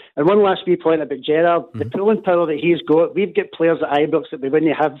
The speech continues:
Speaker 1: probably if he wasn't there. So see, since he came in, in the business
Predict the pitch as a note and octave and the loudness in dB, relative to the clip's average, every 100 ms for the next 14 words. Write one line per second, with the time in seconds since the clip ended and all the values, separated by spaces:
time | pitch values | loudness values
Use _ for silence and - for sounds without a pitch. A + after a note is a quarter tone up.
0 | _ - D#3 D3 C#3+ C#3+ - D#3 D#3 D3+ | _ -2 -2 0 0 -2 0 0 0 -2
1 | A#2+ C3+ D#3+ - - - - - D#3 G#3+ | 0 2 0 -2 -14 -20 -10 -6 0 0
2 | G#3 G3 F3 - D#3 F#3+ G#3 F#3+ - _ | 2 0 0 -2 0 2 2 -2 -10 _
3 | E3+ G#3 D#3+ D#3+ E3 F#3 | 0 2 2 -2 0 -2